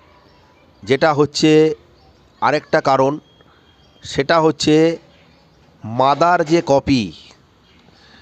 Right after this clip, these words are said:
মাদার কপি মানে হচ্ছে আরএস পর্চা।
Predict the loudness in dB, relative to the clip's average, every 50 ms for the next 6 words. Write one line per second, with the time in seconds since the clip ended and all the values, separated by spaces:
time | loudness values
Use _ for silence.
0 | _ _ _ _ _ _ _ _ _ -8 -4 -2 0 0 0 0 0 0 0 0
1 | 0 -2 -2 -2 0 0 2 2 2 0 0 0 0 0 2 2 2 2 2 0
2 | 0 -2 -4 -6 -12 -12 -14 -8 -2 0 0 0 0 -2 -2 -2 -2